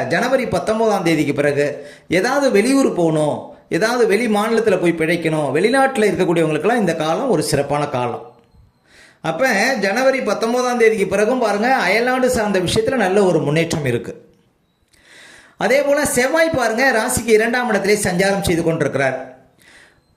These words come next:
மிதுன ராசிக்காரர்களுக்கு ஒரு கடுமையான பாவி அப்படின்னா அவர் தான் செவ்வாய். அவர் வந்து ரெண்டாம் இடத்துல குடும்பஸ்தானத்துல இருக்கிறார். குடும்பத்துல ஒரு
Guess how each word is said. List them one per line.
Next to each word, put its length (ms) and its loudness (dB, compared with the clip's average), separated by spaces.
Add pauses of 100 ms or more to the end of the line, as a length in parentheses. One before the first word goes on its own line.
(140)
மிதுன 320 2
ராசிக்காரர்களுக்கு 920 2 (520)
ஒரு 260 2
கடுமையான 440 2 (100)
பாவி 360 0
அப்படின்னா 360 2
அவர் 240 0
தான் 180 -2
செவ்வாய். 340 0 (580)
அவர் 240 2
வந்து 180 2
ரெண்டாம் 360 0
இடத்துல 280 2
குடும்பஸ்தானத்துல 640 2
இருக்கிறார். 360 0
குடும்பத்துல 500 2
ஒரு 140 2